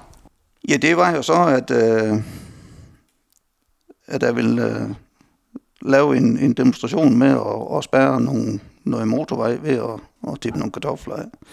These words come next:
Og grunden til, at det er kartofler, det er jo, at det er jo ligesom, at, øh, altså, det er jo landbrugets, øh,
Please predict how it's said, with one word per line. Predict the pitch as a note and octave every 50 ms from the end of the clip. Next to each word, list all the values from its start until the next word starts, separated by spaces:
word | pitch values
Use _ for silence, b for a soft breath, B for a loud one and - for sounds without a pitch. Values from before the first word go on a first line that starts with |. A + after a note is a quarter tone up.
| B B B B B B B B B B B B B -
Og | - A#2+ A#2+ A#2 A2+
grunden | C3 E3 E3+ C3+
til, | C#3
at | D3+ C#3+
det | D3+ C#3
er |
kartofler, | C3 - - C#3 C#3+ E3 D#3 - - A2
det | - C3+ B2+ C3
er | C3+ D3
jo, | D3 C3
at | A2+ A2+ - -
det | B2
er | A#2+
jo | A#2
ligesom, | B2 D3+ D3 D3 D3+
at, | C3+ C3+ B2+ B2+ A#2+
øh, | A2 G#2+ G#2 G#2 G2+
altså, | G#2 - G#2+
det | G#2 B2
er | B2
jo | A#2 A#2
landbrugets, | C3+ D#3 E3 - - C3 A#2+ A2 - - - - - -
øh, | A2+ A2+ A2 A#2+ A2+ G2 F#2+ G2 F#2+ - - G#2 G2+